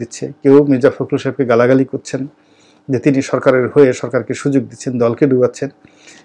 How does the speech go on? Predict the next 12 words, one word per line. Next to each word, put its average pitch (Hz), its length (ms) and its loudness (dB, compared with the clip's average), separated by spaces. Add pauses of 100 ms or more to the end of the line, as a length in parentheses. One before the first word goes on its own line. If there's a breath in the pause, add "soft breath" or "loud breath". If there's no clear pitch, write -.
(140 soft breath)
কিন্তু 196 280 6 (220)
আমার 160 180 4
কাছে 226 200 0
মনে 151 140 0
হচ্ছে 120 240 -4
যে 180 120 0
আঠাশ 147 260 -2
তারিখের 143 340 -2
যে 120 140 -6
সিদ্ধান্তটি, 131 580 -6 (760)
এটি 147 160 -2 (280)
পরিপক্ক 165 420 4